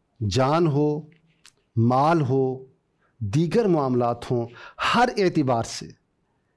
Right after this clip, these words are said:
دین کی خدمت کو پیش نظر رکھا گیا اور اس کے لیے جان دینی پڑی تو جان دے دی گئی، مال دینا پڑا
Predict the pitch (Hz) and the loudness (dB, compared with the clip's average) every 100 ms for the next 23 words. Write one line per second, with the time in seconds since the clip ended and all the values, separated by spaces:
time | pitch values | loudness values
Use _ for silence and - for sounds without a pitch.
0 | _ _ _ 117 151 185 180 160 - 180 | _ _ _ -2 0 0 0 -2 2 2
1 | 208 233 - 190 185 165 175 160 151 139 | 4 0 2 0 2 0 2 2 2 0
2 | - 147 139 143 156 - _ _ - - | -2 -2 0 -2 -6 -16 _ _ -20 -20
3 | - 185 208 214 233 - - 269 202 170 | -6 -2 -2 0 -2 -2 0 2 2 2
4 | 113 92 - - _ _ _ 113 104 151 | 0 -2 -12 -20 _ _ _ -4 2 2
5 | 196 175 196 208 202 202 202 202 - - | 4 4 4 4 2 2 2 -2 -8 -20
6 | _ 156 139 143 131 127 110 98 95 101 | _ 0 4 4 4 2 2 0 -2 -6
7 | - _ _ _ _ _ _ - 120 143 | -14 _ _ _ _ _ _ -2 2 6
8 | 185 208 196 202 196 202 196 196 | 6 6 4 4 2 4 2 2